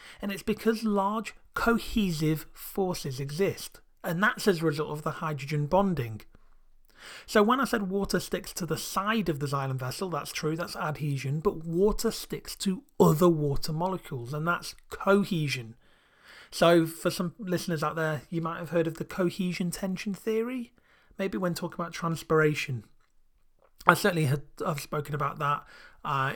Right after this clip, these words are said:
in a few of the podcasts and on my Mister Explains video on transpiration. As water is lost from leaves by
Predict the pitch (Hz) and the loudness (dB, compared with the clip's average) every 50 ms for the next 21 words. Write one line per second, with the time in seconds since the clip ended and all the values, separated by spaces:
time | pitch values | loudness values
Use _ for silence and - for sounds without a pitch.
0 | 277 247 175 147 147 139 - - - 170 165 160 165 - - 170 165 - - - | -2 0 0 0 0 0 -2 -2 0 2 2 2 2 0 0 -2 -2 -2 -4 -6
1 | 131 - - - - - 170 151 143 143 139 139 139 147 160 151 143 139 131 - | -6 -8 -10 -12 -4 0 2 2 4 4 4 2 2 0 0 -2 -2 -4 -6 -6
2 | - 147 147 147 143 - - 165 151 143 135 - 156 147 147 139 139 151 147 - | -6 -6 -6 -6 -8 -6 -4 -2 -2 -2 -4 -2 -2 0 0 2 0 -2 -2 -4
3 | - 143 135 - - - 127 123 - - - 127 107 - - - - _ _ - | -6 -8 -8 -8 -10 -10 -10 -10 -10 -10 -12 -12 -14 -14 -18 -20 -20 _ _ -20
4 | - - - _ _ _ _ _ _ _ - - - - - - - - 240 208 | -20 -20 -20 _ _ _ _ _ _ _ -20 -20 -20 -20 -18 -8 -2 0 2 2
5 | 202 185 214 277 311 302 294 - - - 247 202 233 220 220 233 233 - - - | 2 2 2 4 4 4 4 2 0 0 0 2 2 2 2 2 0 -2 -6 -8
6 | - - - - - 220 254 277 240 165 139 139 139 143 143 - - - - _ | -10 -12 -6 0 0 0 2 2 2 2 2 2 2 0 -4 -10 -16 -20 -2 _
7 | - 160 180 202 208 202 170 | 2 4 4 4 2 2 0